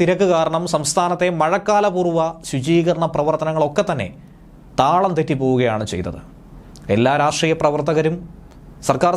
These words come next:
സംവിധാനങ്ങളും തിരഞ്ഞെടുപ്പിന് പിറകെ ഓടി. എന്നാൽ ഇനി വരാനിരിക്കുന്ന ഭവിഷ്യത്തിനെ ആരും തന്നെ നോക്കിക്കണ്ടില്ല. വോട്ടെടുപ്പിന് ശേഷമാണ് കേരളത്തിൽ മഴക്കാലപൂർവ്വ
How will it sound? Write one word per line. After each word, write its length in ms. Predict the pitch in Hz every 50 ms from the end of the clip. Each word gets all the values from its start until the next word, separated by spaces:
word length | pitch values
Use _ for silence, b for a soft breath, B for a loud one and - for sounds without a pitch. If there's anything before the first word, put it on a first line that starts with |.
| - -
സംവിധാനങ്ങളും 640 | 160 160 180 180 180 175 170 175 170 165 165 160 156
തിരഞ്ഞെടുപ്പിന് 480 | 143 143 156 156 170 170 165 170 165 151 147
പിറകെ 280 | 127 135 139 131 151 139 113 95
ഓടി. 180 | 85 82 - - - - - - 110
എന്നാൽ 180 | 113 139 151 156 151
ഇനി 100 | 151 160 151
വരാനിരിക്കുന്ന 500 | 147 151 170 180 165 170 160 170 170 156 - 147
ഭവിഷ്യത്തിനെ 500 | 147 151 175 - 196 175 190 175 165 151 147
ആരും 200 | 156 165 175 165 160
തന്നെ 140 | 151 151 143 139
നോക്കിക്കണ്ടില്ല. 540 | 123 - 147 113 113 98 95 98 87 71 - - - - B B B B B B B B B B -
വോട്ടെടുപ്പിന് 540 | 127 180 202 196 226 208 196 180 196 185 170 - -
ശേഷമാണ് 540 | 135 151 175 165 - 208 160 139 131 127 123 113 131
കേരളത്തിൽ 360 | 127 131 135 127 131 131 135 175 - - B B B B B B B B 110
മഴക്കാലപൂർവ്വ 720 | 127 151 180 190 190 208 196 190 185 170 165 160 156 156